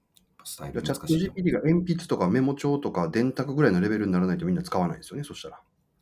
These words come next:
Speaker 1: まあ、そうですね。電卓のレベルでしょうね。<laughs> になったら。
Speaker 2: うん。
Speaker 1: まあまあ。どうなんやろな。でもね、それがないと、例えばお客さんから渡された情報を読めないとかだったら、やっぱ
Speaker 2: うんう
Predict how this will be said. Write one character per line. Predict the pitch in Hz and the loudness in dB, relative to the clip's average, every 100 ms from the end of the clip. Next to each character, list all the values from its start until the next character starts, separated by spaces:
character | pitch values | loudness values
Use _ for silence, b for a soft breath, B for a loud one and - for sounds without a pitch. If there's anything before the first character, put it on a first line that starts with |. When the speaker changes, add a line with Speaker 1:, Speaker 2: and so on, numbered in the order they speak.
| _ | _
Speaker 1:
ま | 92 82 71 | -10 -8 -8
あ、 | - | -12
そ | - 78 - | -10 -10 -12
う | - | -14
で | - | -10
す | 92 | -6
ね。 | 98 | -4
電 | 95 92 | -2 -2
卓 | 90 95 | -2 -2
の | 90 | 0
レ | 87 | -2
ベ | 67 | -4
ル | - | -8
で | |
し | - | -12
ょ | - - - | -12 -8 -4
う | |
ね。 | - - 90 - | -2 -4 -8 -8
<laughs> | |
に | 82 | -8
な | 78 | -4
っ | 87 | -4
た | - | -4
ら。 | 69 | -10
Speaker 2:
う | |
ん。 | - _ | -12 _
Speaker 1:
ま | 85 69 | -8 -8
あ | |
ま | 64 | -10
あ。 | - _ B B B B B B - _ - | -14 _ B B B B B B -20 _ -18
ど | 107 | -8
う | 98 | -6
な | 65 | -6
ん | |
や | 60 | -8
ろ | 78 | -10
な。 | 73 - | -10 -6
で | 101 | -4
も | 80 76 - - | -4 -6 -14 -8
ね、 | 120 - _ _ _ | -6 -6 _ _ _
そ | - | -10
れ | - | -6
が | 123 | 0
な | 127 120 | 2 2
い | 95 | 0
と、 | 85 78 73 65 - _ - 80 | -6 -6 -6 -10 -16 _ -16 -8
例 | 92 | -6
え | |
ば | 67 64 - _ | -6 -10 -16 _
お | - | -12
客 | 104 95 | -10 -6
さ | - | -4
ん | 127 | -4
か | 104 | -4
ら | 73 | -6
渡 | 76 87 | -6 -6
さ | 90 | -4
れ | 87 | -4
た | 76 | -6
情 | 85 92 | -4 -4
報 | 85 87 | -4 -6
を | 82 | -6
読 | 78 | -4
め | 104 | 0
な | 131 | 0
い | 151 | 0
と | - | -4
か | 123 - - - | -8 -8 -10 -14
だ | 180 | -10
っ | 180 | -10
た | - | -8
ら、 | 240 | -6
や | |
っ | 95 | -4
ぱ | 85 | -4
Speaker 2:
う | |
ん | |
う | 101 | -2